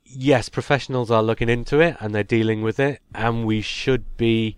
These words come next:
you know, fairly optimistic. And those professionals, you know, s-, the people at the R T, the people at B B C or B B C Worldwide,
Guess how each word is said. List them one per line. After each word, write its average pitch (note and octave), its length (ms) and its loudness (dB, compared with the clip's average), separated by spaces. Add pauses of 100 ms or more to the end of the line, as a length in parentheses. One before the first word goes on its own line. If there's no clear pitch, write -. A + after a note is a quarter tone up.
(160)
you A2 60 -8
know, G2+ 140 0
fairly A#2+ 340 2
optimistic. B2+ 680 -2 (500)
And E3+ 120 4
those G3+ 220 4
professionals, B2+ 1000 -4
you C3+ 140 -2
know, A2+ 260 0 (560)
s-, - 240 -14 (200)
the A#2 120 -6
people B2 300 0
at A2+ 80 2
the A2+ 120 2
R G#2+ 200 2
T, G#2+ 400 -4 (240)
the G#2+ 60 -12
people B2+ 360 0
at A2 260 0
B B2 140 4
B G#2 160 -2
C G#2+ 340 -2
or A#2 80 0
B G#2+ 140 -2
B G2+ 140 -2
C G#2+ 160 -6
Worldwide, G2 640 -2